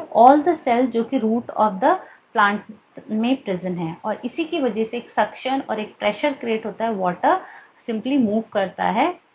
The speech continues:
from region of higher concentration जो कि सॉइल में है to the region of lower concentration जो लीफ में प्रोड्यूस हो रहा है due to transpiration। तो ये पूरी की पूरी थ्योरी को हम बोलते हैं ट्रांसपिरेशनल पुल थ्योरी।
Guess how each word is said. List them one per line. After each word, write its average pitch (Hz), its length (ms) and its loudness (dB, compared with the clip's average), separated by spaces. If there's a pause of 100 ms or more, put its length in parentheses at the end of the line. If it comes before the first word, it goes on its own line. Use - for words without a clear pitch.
(160)
from 254 320 4 (340)
region 247 320 -2
of 262 160 4 (360)
higher 220 340 4
concentration 220 640 -2
जो 208 120 -4
कि - 140 -16
सॉइल 185 300 -4
में 196 140 -6
है 233 220 -2 (200)
to 214 100 -10
the 220 120 -6
region 214 380 0
of 254 140 -10
lower 220 260 0
concentration 202 720 -4
जो 302 220 -2 (300)
लीफ 233 300 0
में 226 180 -2
प्रोड्यूस 202 380 -4
हो 185 80 -4
रहा 185 140 -4
है 247 140 -2
due 190 260 -2
to 349 140 -2
transpiration। 165 800 -8 (440)
तो 233 60 -8
ये 226 120 -4
पूरी 247 320 -2
की 311 160 -8
पूरी 254 300 -4 (100)
थ्योरी 214 240 -2
को 240 140 -6
हम 214 220 0
बोलते 196 300 -4
हैं 269 80 2
ट्रांसपिरेशनल 208 800 -4 (120)
पुल 247 160 -2 (100)
थ्योरी। 165 340 -10